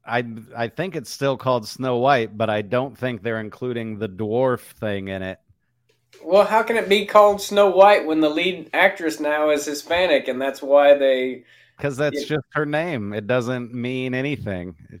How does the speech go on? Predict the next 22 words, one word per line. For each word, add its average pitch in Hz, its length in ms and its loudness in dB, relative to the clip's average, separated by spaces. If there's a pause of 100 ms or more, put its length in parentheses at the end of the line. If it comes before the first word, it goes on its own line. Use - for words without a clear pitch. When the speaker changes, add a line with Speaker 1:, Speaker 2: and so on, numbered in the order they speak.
(160)
Speaker 1:
They 110 140 -2
Speaker 2:
But 214 240 8
Snow 220 420 6
White 208 380 8
was 170 260 6
the 151 380 4
original 175 680 4
reason 175 300 -2
it 139 60 0
was 139 120 -4
called 170 340 2
Snow 170 300 0
White 170 320 6
is 156 100 -6
'cause 151 240 0
her 143 80 -2
skin 175 400 -4
was 135 160 -2
white 151 320 4
as 143 160 -4
snow. 156 600 0 (280)
Speaker 1:
Mm-hmm. 120 520 -8